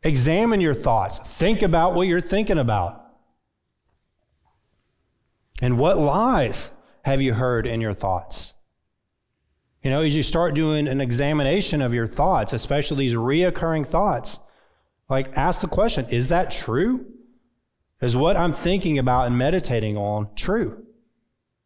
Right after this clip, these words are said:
I can tell you when Katie and I are in conflict, it's like I have, I'm flooded with thoughts, but then I have to back up and say, "Is that true? Did she really intend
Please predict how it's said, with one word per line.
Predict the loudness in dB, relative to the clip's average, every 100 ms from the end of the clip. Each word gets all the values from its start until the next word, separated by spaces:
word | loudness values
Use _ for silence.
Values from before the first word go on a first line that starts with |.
| _ -8
I | -6
can | -4 -2
tell | 0 2
you | 0 -2 -4 -12 -14 -6
when | -4
Katie | -2 0 0
and | 0
I | 0 0
are | 0
in | -2
conflict, | 0 0 0 -2 -2 -4
it's | -2
like | -2 0
I | 0
have, | 0 0 -2 -10 -20 _ _ -4
I'm | -4
flooded | -2 0 2 2
with | 0 0
thoughts, | 0 0 0 -4
but | -6 -2
then | 0
I |
have | 0 -2
to | 0
back | 0 0 0
up | -2 -2
and | -4
say, | -4 -2
"Is | -2
that | -2 -2
true? | -4 -4 -2 -2 -4 -10 -20 _ _ -6
Did | -2
she | -2 -2 0
really | 2 2 2 2
intend | 0 -2 -2 -2 0 0 0 -2